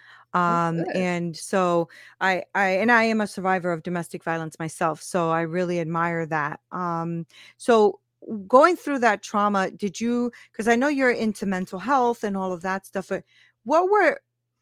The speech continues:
Speaker 2: what was that moment for you? Like when you said, "I, I, I," you know, that moment of going through trauma to actually wanting to take action. What, what was that?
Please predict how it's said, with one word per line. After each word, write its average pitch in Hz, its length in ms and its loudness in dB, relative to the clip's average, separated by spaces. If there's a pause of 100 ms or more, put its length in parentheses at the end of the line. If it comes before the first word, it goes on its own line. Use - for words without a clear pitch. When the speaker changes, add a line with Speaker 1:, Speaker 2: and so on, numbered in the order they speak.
(160)
Speaker 2:
what 240 220 -2
was 480 160 2
that 262 160 2
moment 196 360 -4
for - 140 -10
you? 175 220 -4
Like 175 340 -4
when 190 220 -4
you 202 100 -4
said, 185 300 -4
"I, 185 60 -2 (140)
I, 175 60 -6 (140)
I," 170 460 -2 (540)
you 233 160 2
know, 233 60 4
that 220 140 4
moment 247 320 0
of 202 100 -4
going 202 320 -2
through 185 340 -4
trauma 175 680 -4 (560)
to - 180 0
actually 208 420 0 (160)
wanting 196 300 -4
to 196 140 -10
take - 380 -6
action. 160 520 -4
What, 180 160 -12
what 262 240 -4
was 240 180 -2
that? 165 220 -2